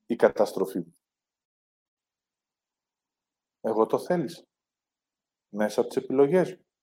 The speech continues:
Άρα, έχεις θέληση, άνθρωπε, δες πού την βάζεις.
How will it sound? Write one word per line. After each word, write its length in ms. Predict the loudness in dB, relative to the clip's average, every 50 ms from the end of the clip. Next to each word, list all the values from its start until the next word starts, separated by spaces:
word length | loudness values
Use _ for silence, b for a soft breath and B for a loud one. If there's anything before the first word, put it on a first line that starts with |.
| _ _ _ _ _ _ _ _ _ _ _ _ _ _ _ _ _ _ _ _ _ _ _ _ _ _ _ _ _ _ _ _ _ _ _ _ _ _ _ _ _ _
Άρα, 640 | _ 6 8 10 10 8 8 6 2 -4 -10 _ _ _ _ _ _ _ -20 -20 _ _ _ _
έχεις 460 | 8 8 8 8 6 2 -4 -6 0
θέληση, 520 | 6 8 8 8 8 6 0 2 2 4
άνθρωπε, 680 | 4 4 2 -2 -2 -4 -4 -2 -2 -4 -6 -6 -10 _ _
δες 640 | -20 -2 4 4 4 4 4 0 -8 -12 -14 -16 _ _ b b b b b b _ _ _ _ _ _ _ _ _ _ _ _ _ _ _ -20 _ _ _
πού 180 | _ -6 -6 -4
την 200 | -4 -6 -2 2
βάζεις. 720 | 4 4 4 4 2 -2 -8 -14 -16 -16 -16 -18 -18 -20